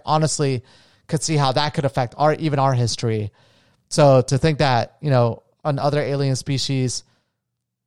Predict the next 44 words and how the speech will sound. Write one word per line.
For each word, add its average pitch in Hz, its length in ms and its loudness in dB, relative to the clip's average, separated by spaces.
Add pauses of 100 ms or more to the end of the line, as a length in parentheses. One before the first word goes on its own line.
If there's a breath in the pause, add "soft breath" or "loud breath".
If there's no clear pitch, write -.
(220)
maybe 139 300 0
did 147 340 2 (480)
attack 139 400 -4
each 135 120 -6
other 127 160 0
with 120 220 -2
nuclear 131 300 -2
warheads 131 360 0
and 120 160 -4
obliterated 127 680 -2
their 123 140 0
planet, 127 480 -4 (100)
we 185 160 2
would 180 140 0
never 127 160 0
be 127 120 -8
able 117 200 -6
to 113 60 -8
detect 120 340 -6
that. 95 260 -10 (340 soft breath)
Like, 160 140 0
the, 165 200 -2 (500 soft breath)
the 185 80 4
only 254 180 6
things 247 240 -2
we 220 80 0
could 185 140 -4
detect 165 300 -2
right 180 140 -2
now 190 160 2
are, 160 120 4
like, 123 180 -2 (800)
what 160 140 2
I 156 120 2
talked 151 260 0
about, 110 240 0
like, 117 160 -4
where 139 300 4
after 147 240 -2
a 131 60 4
hundred 170 220 2
million 156 280 2
years, 147 300 0
we've 143 320 -2